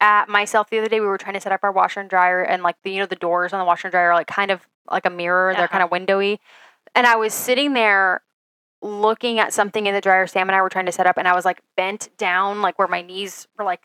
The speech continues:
Speaker 1: this. Anyway, so I was doing that and looking in the reflection of the washer dryer mirror thing, and the amount of dimples that were on my shin, on my calf, I was like,
Speaker 2: As you were folded up in half?
Speaker 1: Yeah.
Speaker 2: It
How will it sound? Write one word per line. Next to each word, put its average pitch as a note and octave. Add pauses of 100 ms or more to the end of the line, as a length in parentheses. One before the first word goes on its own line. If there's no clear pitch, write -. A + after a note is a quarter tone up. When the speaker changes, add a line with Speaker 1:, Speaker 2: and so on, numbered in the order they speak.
Speaker 1:
this. - (200)
Anyway, C4
so A3+
I A3
was A3
doing A3+
that G3+
and G3+
looking G#3
in F#3+
the F#3
reflection F3+
of E3+ (440)
the F3+
washer F3
dryer E3
mirror F#3
thing, A3+ (520)
and G#3+
the A3
amount G3+
of -
dimples G3+
that G3+
were F#3
on E4+
my A#3+
shin, F4 (920)
on D#4+
my D#4
calf, -
I B3
was C4
like, C4 (300)
Speaker 2:
As D4+
you D4+
were D4 (140)
folded B3+
up A3
in B3
half? B3+
Speaker 1:
Yeah. F4
Speaker 2:
It -